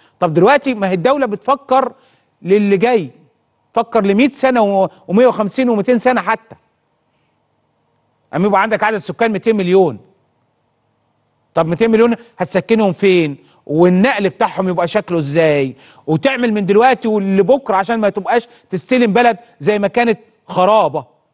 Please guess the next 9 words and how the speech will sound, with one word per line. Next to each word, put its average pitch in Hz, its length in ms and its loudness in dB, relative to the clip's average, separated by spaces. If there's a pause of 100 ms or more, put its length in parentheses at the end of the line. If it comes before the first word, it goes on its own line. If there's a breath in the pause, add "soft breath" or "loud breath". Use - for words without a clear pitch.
(100)
استلمناها 196 440 -4
من 208 120 -6
محمد 202 320 -6
مرسي 202 280 -4
كده 214 200 0
كانت 185 240 -6
خرابه، 180 420 0 (320 soft breath)
وقبل 185 300 -4
كده 202 240 -2